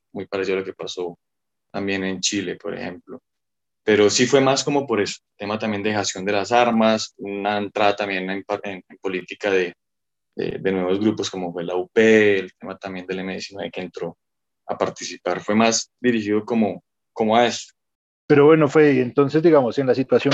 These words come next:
Speaker 2: política actual que estamos viviendo, ¿qué nos afecta o qué nos af-, o sea, qué nos afecta y qué no nos afecta la idea que tiene todo el mundo de que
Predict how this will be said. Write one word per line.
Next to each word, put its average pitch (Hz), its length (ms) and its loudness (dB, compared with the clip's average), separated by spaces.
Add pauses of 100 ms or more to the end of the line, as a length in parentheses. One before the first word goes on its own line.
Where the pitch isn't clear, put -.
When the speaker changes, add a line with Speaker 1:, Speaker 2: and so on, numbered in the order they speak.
Speaker 2:
política 170 420 2
actual 120 360 -2
que 127 80 -6
estamos 135 360 -2
viviendo, 113 560 2 (640)
¿qué 170 160 4
nos 175 200 2
afecta 143 500 2 (160)
o - 220 0
qué 147 120 4
nos 143 180 2
af-, 147 200 4
o 120 220 2
sea, 110 180 2 (140)
qué 175 100 4
nos 185 140 2
afecta 160 340 4
y 139 60 -4
qué 160 140 0
no 151 100 0
nos 156 160 -2
afecta - 500 -2 (560)
la 131 140 4
idea 117 300 2
que 147 100 0
tiene 113 220 -8
todo 127 120 -4
el 127 80 -2
mundo 131 280 0
de 135 100 4
que 113 480 0